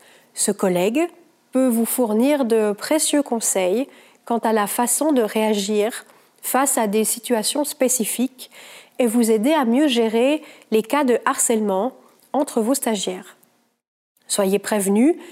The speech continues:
un jour ou l'autre, vous serez confrontés à ce problème. Si dans votre société, il n'y a pas de coordinateur anti-harcèlement, je vous suggère de suivre une formation sur le sujet. J'espère que cette formation vous aura permis de mieux comprendre les situations conflictuelles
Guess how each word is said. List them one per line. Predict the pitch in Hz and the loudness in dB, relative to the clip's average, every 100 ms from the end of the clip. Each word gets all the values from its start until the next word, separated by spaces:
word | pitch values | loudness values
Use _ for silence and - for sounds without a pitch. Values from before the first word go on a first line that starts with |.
| - - | -20 -6
un | 226 | 0
jour | 226 320 | 2 2
ou | 254 | 4
l'autre, | 208 202 - - - - _ - | 4 2 0 -8 -16 -20 _ -2
vous | 240 | 0
serez | - 240 302 | 2 2 2
confrontés | 285 262 247 233 | 0 0 -2 0
à | 277 | 0
ce | 262 | 0
problème. | 220 208 190 175 190 _ _ _ _ _ _ - _ | -4 -4 -4 -6 -8 _ _ _ _ _ _ -20 _
Si | - - 320 311 | -4 0 2 4
dans | 302 | 4
votre | 285 285 - | 2 0 0
société, | 240 240 - 220 214 202 214 339 359 - | 0 2 2 0 0 2 2 2 -2 -2
il | 233 220 | 2 4
n'y | 220 | 2
a | 214 | 0
pas | 277 269 | 0 2
de | 220 | 0
coordinateur | 220 220 208 226 220 214 214 240 | 0 -2 0 0 0 0 -2 0
anti-harcèlement, | 294 - 226 - 214 202 190 180 247 _ _ - | -2 0 -2 0 -2 0 0 -2 -6 _ _ -8
je | 233 | -2
vous | 220 233 | 0 2
suggère | - 262 254 302 | 0 0 2 2
de | 240 | 2
suivre | 214 - 277 240 | 0 0 0 0
une | 202 | 0
formation | - 226 214 - 285 | -2 -2 -2 -2 -2
sur | 285 220 | 0 0
le | 233 | -2
sujet. | - 202 165 - _ _ _ _ _ _ _ _ _ _ _ - | -4 -8 -8 -14 _ _ _ _ _ _ _ _ _ _ _ -6
J'espère | 254 254 - 359 359 | -2 -2 0 -2 0
que | 285 | 0
cette | 269 226 | 2 0
formation | 285 269 254 - - 277 320 | 2 2 2 0 2 2 2
vous | 269 247 | 2 2
aura | 247 240 247 240 | 0 0 -2 0
permis | 247 240 233 285 | 0 2 4 2
de | 247 233 220 | 2 2 4
mieux | 220 320 | 4 2
comprendre | 330 285 277 - 254 302 294 | 2 -2 -2 -2 0 2 2
les | 226 220 | 2 2
situations | 240 240 247 233 - 269 277 269 | 0 -4 -2 -2 -2 -2 -2 0
conflictuelles | 320 - 269 - 202 196 202 | -2 -2 -4 -4 -4 0 0